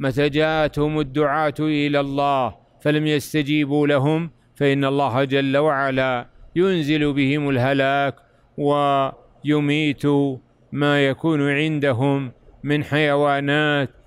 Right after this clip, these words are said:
ثم لا يعودون إلى الدنيا بل يجازون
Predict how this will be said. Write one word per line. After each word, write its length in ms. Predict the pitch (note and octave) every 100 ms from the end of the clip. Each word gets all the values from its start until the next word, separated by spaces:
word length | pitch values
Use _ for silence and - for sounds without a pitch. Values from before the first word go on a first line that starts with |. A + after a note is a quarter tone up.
| - -
ثم 380 | D#3 F3+ C#3+
لا 300 | C#3+ D3 C#3+
يعودون 600 | C#3+ C3 C#3+ C3+ C#3 C#3+
إلى 380 | C#3 C#3 C#3 C#3
الدنيا 800 | C3+ A#2+ D3+ D3+ C#3 C3+ C3+ C3 - _ _ D3+
بل 140 | D3+
يجازون 1000 | C#3+ C3 C3+ B2+ C#3 D3+ C#3 C3+ C3+